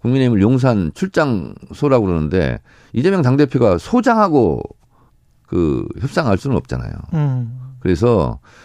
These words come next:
Speaker 1: 뭘 성과를 내려면 실질적인 권한이 있는 윤석열 대통령과 이재명 대표가 만나는 게 맞죠.
Speaker 2: 근데 그 윤석열 대통령이 받아들일 것 같지 않거든요, 이것도.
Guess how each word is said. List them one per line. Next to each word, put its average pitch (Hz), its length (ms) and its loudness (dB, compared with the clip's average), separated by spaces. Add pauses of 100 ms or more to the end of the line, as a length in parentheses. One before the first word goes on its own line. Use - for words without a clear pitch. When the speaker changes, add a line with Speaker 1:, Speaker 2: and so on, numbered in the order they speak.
(180)
Speaker 1:
뭘 123 220 4
성과를 202 420 2
내려면 110 260 4
실질적인 151 540 0
권한이 95 400 0
있는 69 520 -2 (500)
윤석열 180 320 2
대통령과 117 500 0
이재명 135 320 0
대표가 104 320 -2
만나는 87 400 -2
게 110 80 -2
맞죠. 71 560 -10 (760)
Speaker 2:
근데 185 340 2 (160)
그 151 500 6
윤석열 190 440 2
대통령이 170 380 0
받아들일 147 920 2
것 170 200 -6
같지 - 460 -6
않거든요, 110 500 -6
이것도. 143 500 -8